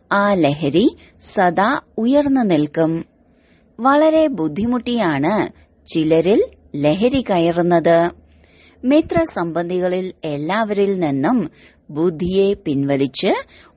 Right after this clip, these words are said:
ഒരു പരിധിയില്ലാത്ത സന്തോഷത്തിൽ ബുദ്ധി നിലനിൽക്കണം. വളരെ അത്ഭുതമാണ്. അതെ, ഇതും അന്തിമത്തിലാണ് ഉണ്ടാവുക. അവസാനമേ കർമാതീത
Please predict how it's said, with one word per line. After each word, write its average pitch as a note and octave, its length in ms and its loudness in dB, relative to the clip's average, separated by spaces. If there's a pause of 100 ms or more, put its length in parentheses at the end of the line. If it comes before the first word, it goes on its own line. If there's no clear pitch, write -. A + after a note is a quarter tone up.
ഒരു D4+ 300 2
പരിധിയില്ലാത്ത C4+ 1000 0
സന്തോഷത്തിൽ F3+ 1080 0 (420)
ബുദ്ധി F#3 560 2 (100)
നിലനിൽക്കണം. D#3+ 920 0 (600)
വളരെ F3 540 2
അത്ഭുതമാണ്. F3 1000 0 (800)
അതെ, D#3+ 300 2 (460)
ഇതും D4 480 2 (180)
അന്തിമത്തിലാണ് F#3+ 1160 0
ഉണ്ടാവുക. D#3 800 0 (760)
അവസാനമേ C4+ 920 -2 (240)
കർമാതീത A#3+ 680 -2